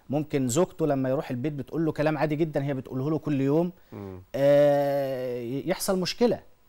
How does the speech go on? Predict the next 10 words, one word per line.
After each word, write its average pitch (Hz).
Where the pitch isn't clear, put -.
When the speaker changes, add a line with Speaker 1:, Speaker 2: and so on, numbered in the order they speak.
Speaker 1:
لأنه 147
مش 165
متقبل 165
ح-، -
حتى -
فكرة 170
إنه، 131
إنه 123
حد 165
يكلمه، 117